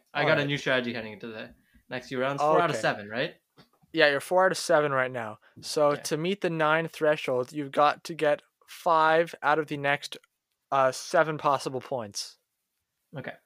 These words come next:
Speaker 1: That's,
Speaker 2: Tall
Speaker 1: sounds good
Speaker 2: task,
Speaker 1: to me.
Speaker 2: but I think you can do it. All right.
Speaker 1: Uh, I think we're good.
Speaker 2: This player will definitely not make the Hall of Fame, but he's the only
Speaker 1: Oh.
Speaker 2: player in the finals with a Q in his name.
Speaker 1: Ooh.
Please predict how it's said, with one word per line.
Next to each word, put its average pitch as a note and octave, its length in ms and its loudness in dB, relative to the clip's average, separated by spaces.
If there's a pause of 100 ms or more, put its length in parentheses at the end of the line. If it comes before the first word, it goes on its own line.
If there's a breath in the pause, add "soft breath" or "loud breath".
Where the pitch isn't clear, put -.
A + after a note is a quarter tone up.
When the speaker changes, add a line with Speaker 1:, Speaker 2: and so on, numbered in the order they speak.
(420)
Speaker 1:
That's, - 160 -20
Speaker 2:
Tall D3+ 220 2
Speaker 1:
sounds - 60 -8
good E3 60 6 (160)
Speaker 2:
task, A2+ 120 -4
Speaker 1:
to - 60 -10
me. B2+ 120 -2
Speaker 2:
but A#2 120 -10
I B2 80 -8
think D3 140 -8
you C3 60 -10
can C#3 120 -10
do B2 120 -4
it. A2+ 160 -10
All C3 140 0
right. A2+ 180 -4 (280)
Speaker 1:
Uh, B2 60 -8 (140)
I A#2 100 -10
think - 180 -14
we're A2+ 80 -16
good. - 240 -20
Speaker 2:
This A3+ 260 6
player C3 480 4 (240)
will E3 140 0
definitely D#3+ 640 2
not D3+ 320 8
make C3+ 180 0
the C#3+ 100 2
Hall C#3 240 4
of B2 80 0
Fame, A#2+ 480 -2 (400 soft breath)
but D#3+ 120 -2
he's D#3+ 140 -2
the E3 160 -6
only F#3 260 2
Speaker 1:
Oh. - 40 -6
Speaker 2:
player E3+ 340 4
in D#3+ 160 -4
the E3 80 4
finals D#3 720 0 (160)
with - 140 -10
a D3+ 40 -4
Q D#3 380 0
in D3 120 -6
his C3+ 160 -4
name. A#2 340 -6 (960)
Speaker 1:
Ooh. D#3 1800 4